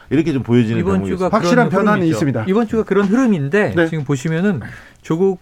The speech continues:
Speaker 2: 이 전 장관 일가 문제에 대한 지금 이재명 후보의 발언은 그렇게 흘러갈 수밖에 없어요. 지금 이걸 안 했으면, 그러니까 추미애 전 장관이 강하게 비판했죠. 인간 존엄에 대한 무시 아니냐.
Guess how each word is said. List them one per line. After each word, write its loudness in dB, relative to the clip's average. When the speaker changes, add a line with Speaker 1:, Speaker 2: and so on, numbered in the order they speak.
Speaker 2:
이 0
전 -2
장관 -2
일가 -2
문제에 -2
대한 -6
지금 -4
이재명 0
후보의 0
발언은 -4
그렇게 0
흘러갈 0
수밖에 -4
없어요. -10
지금 2
이걸 2
안 0
했으면, -2
그러니까 -4
추미애 0
전 -2
장관이 -2
강하게 -2
비판했죠. -8
인간 -2
존엄에 0
대한 -2
무시 -4
아니냐. -4